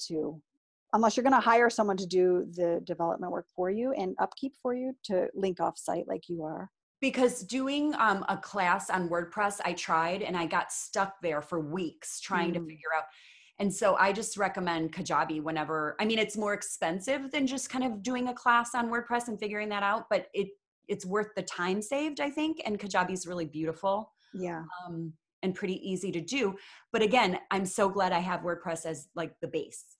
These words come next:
Speaker 1: Yeah.
Speaker 2: Um, okay. So having said all of that, <laughs> um, where are we now? So they,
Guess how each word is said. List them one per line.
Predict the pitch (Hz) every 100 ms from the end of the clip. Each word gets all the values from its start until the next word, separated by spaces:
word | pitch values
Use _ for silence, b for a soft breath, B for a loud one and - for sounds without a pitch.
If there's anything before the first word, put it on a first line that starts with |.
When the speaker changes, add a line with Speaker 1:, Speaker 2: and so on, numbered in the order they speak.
| -
Speaker 1:
Yeah. | 208 175 151 165 _ _ _
Speaker 2:
Um, | 233 226 208 185 170 170 _ _
okay. | 254 262 202 -
So | - - 311 208 165 - _ _ _ _ _ _ _ -
having | 202 254 302 294
said | 294 269
all | 247
of | 262 220
that, | 170 185 - - -
<laughs> | 240 - 220 214 - - - 269 220 -
um, | 254 240 214 196 - b b b _ _ _
where | - 247 294 320
are | 285 277
we | 262
now? | 240 160
So | 180 240 214
they, | 233 233 165